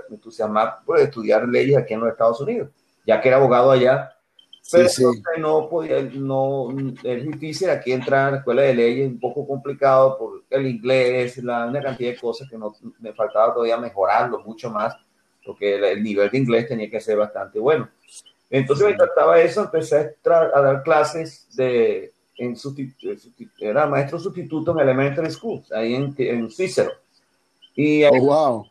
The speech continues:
Speaker 1: ahí empecé a trabajar en Cícero como maestro de, de sustituto, entonces me ofrecieron un día que por qué no, no, no agarrar un, un puesto permanente, que había posibilidad, que era buen maestro, que tenía capacidad. Y yo, es que yo no,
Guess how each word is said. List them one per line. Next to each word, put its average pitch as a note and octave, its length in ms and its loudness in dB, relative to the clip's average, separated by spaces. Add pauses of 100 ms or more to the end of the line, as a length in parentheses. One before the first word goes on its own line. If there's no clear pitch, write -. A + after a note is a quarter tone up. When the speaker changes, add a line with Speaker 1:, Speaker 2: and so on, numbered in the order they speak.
Speaker 1:
ahí C#3 240 4
empecé E3+ 360 2
a E3 60 2
trabajar E3+ 380 4
en F3+ 100 0
Cícero D3+ 500 -4
como C3+ 260 -2
maestro B2 460 -2
de, C#3 140 0
de B2 240 -8
sustituto, C#3 640 -8
entonces C#3 320 -8
me D#3 60 -2
ofrecieron C#3+ 520 2
un C#3 80 -2
día C#3 340 6 (300)
que C3 100 0
por B2+ 140 -6
qué B2 120 -4
no, C3 340 0
no, A#2 760 -2
no A2+ 320 0
agarrar A#2 260 2
un, A#2+ 160 -4
un A#2 140 -8
puesto - 260 -2
permanente, B2 580 -4
que A2 140 -2
había A2 180 -2
posibilidad, B2 600 -2
que A#2+ 100 -6
era A#2 120 -2
buen A#2 180 -2
maestro, A2 420 -4
que A#2+ 60 -4
tenía A2 240 -10
capacidad. A2+ 600 -4
Y A#2 60 -6
yo, A2+ 60 -8
es A2 120 -16
que - 80 -12
yo D3 60 -6
no, D3+ 100 -6